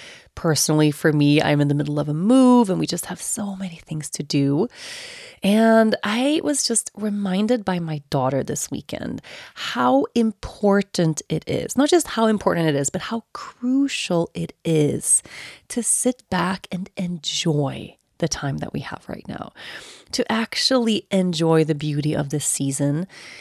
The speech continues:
to enjoy the little moments that we have with our loved ones. Of course, that doesn't just go for December times, but all the time. But I find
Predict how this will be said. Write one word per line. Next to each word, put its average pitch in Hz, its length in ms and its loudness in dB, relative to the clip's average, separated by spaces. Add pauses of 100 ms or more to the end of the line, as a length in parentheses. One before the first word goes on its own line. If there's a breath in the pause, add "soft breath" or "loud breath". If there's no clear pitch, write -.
(100)
to 220 320 2
enjoy 196 560 4
the 196 120 -2
little 196 420 2
moments 170 540 0
that - 140 -6
we 185 60 -2
have 165 280 -4
with 175 120 -2
our 170 120 -2
loved 156 260 -4
ones. 151 480 -2 (200)
Of - 140 -4
course, 170 240 0
that 160 140 -6
doesn't 156 300 0
just 143 200 -2
go 143 200 4
for 143 200 0
December 139 480 -4
times, 143 400 0
but - 220 -10
all 143 180 -10
the 156 120 -8
time. 131 520 -4
But 147 160 -6
I 175 80 0
find 165 380 -2